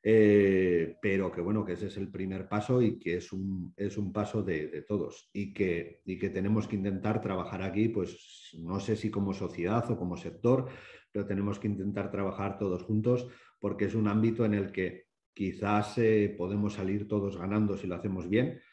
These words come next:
eh, con lo cual, pues bueno, yo desde luego desde cie animo a todo el mundo a, a, a que si quieren colaborar, estamos abiertos a compartir nuestras experiencias, a ayudar a todos nuestros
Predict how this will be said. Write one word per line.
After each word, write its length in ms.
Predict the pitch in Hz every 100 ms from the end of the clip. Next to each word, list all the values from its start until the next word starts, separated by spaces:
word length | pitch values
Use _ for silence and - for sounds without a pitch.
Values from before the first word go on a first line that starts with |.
| _ _ -
eh, 300 | 104 98 95
con 160 | 98 92
lo 120 | 87
cual, 320 | 98 104 104
pues 160 | 90 87
bueno, 360 | 92 87 -
yo 200 | 82 95
desde 280 | 95 92 92
luego 260 | 95 95 107
desde 300 | 101 92 87
cie 300 | 101 95 95
animo 360 | 90 95 95
a 60 | 95
todo 100 | 95
el 80 | 92
mundo 460 | 104 107 107 107
a, 380 | 95 87 85 -
a, 280 | - - - - - - - - -
a 80 | - _
que 80 | -
si 160 | -
quieren 540 | - 98 98 95 95 92
colaborar, 640 | 95 85 90 92 131 139
estamos 400 | 110 - 95 92
abiertos 420 | 85 98 98 98
a 60 | 87
compartir 440 | - 87 85 98
nuestras 480 | 92 90 - 90 87 92
experiencias, 920 | 85 - 95 120 117 123 - 120 -
a 60 |
ayudar 400 | 87 85 90 95
a 100 | 92
todos 220 | 92 90
nuestros 340 | 92 87 -